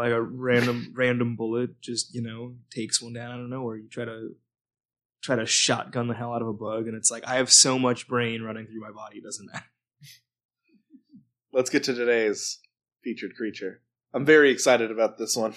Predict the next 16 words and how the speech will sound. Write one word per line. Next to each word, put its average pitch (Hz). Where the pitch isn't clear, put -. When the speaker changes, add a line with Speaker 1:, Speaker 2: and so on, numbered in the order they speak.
Speaker 2:
The 117
Beast 143
of 120
Gévaudan. 120
<laughs> -
What? 165
Speaker 1:
No, 131
nothing, 127
nothing. 147
Tell 139
your 139
story. -
Speaker 2:
La 139
Bête, 156
<laughs> 285
La 160